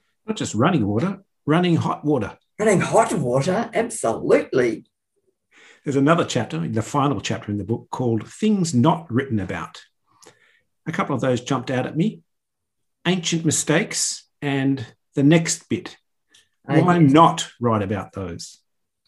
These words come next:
Speaker 2: Yeah, true. Well, funny that you mentioned that, 'cause that little piece, I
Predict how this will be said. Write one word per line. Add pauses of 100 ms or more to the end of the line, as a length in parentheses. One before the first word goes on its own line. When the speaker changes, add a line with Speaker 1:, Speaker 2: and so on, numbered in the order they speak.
(120)
Speaker 2:
Yeah,
true.
Well,
funny
that
you
mentioned
that,
'cause
that
little
piece,
I